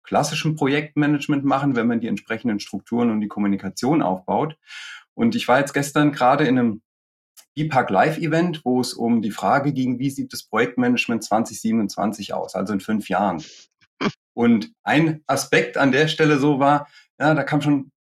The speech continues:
wir sind mittlerweile vielleicht auch schon an manchen Stellen, in manchen Branchen in der postagilen Welt.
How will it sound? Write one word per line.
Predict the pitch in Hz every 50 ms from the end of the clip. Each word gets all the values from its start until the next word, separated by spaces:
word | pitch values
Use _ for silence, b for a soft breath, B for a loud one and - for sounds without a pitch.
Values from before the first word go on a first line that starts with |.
| _
wir | - 123 117
sind | 131 151 151 156 - _ _ _
mittlerweile | 131 131 131 135 113 95 98 95 113 165 190 190
vielleicht | - 165 156 151 156 156 156 -
auch | 151 151 151
schon | - 160 156 147 151
an | - 107 98
manchen | 95 98 117 160 156 - 160
Stellen, | 151 - - 135 135 139 139
in | 120 101
manchen | 98 95 120 - - 151 143 -
Branchen | - - 131 139 - 143 135
in | 135 143
der | 143 143
postagilen | - - 202 196 - - - 98 98 98 92 87 82 80
Welt. | 80 80 82 -